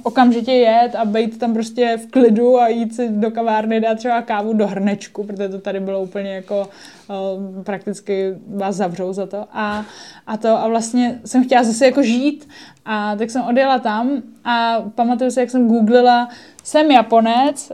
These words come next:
potřebuju do Japonska, jsem v cizině, co mám dělat?" A vlastně nikdo mi na to nebyl schopný odpovědět. A na ambasádě nevěděli, jestli se tam dostanu a tak. A tam bylo zakázaný, že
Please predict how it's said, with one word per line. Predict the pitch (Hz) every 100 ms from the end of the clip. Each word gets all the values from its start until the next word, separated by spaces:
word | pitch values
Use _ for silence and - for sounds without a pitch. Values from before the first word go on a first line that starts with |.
| 240
potřebuju | - 247 - 254 277 277
do | 254
Japonska, | 247 247 247 277
jsem | 254 254
v |
cizině, | 247 233 240 240
co | 233
mám | 233 233
dělat?" | 254 214 - - -
A | 214 214 170
vlastně | 202 226 226 240 240 233 -
nikdo | 226 240 233 262
mi |
na | 247
to | 247
nebyl | 247 240
schopný | 240 254 240 226
odpovědět. | 226 262 233 190 180 -
A | 208
na | -
ambasádě | 226 220 220 220 214
nevěděli, | 208 208 208 202
jestli | 196 196
se | 196
tam | 202
dostanu | 196 180 - 202 202 196 196 190
a |
tak. | 190 190 208 -
A | 220 214 214 - - -
tam | 220
bylo | 220 226
zakázaný, | 220 220 233 226 240 240 240
že | 226 226 226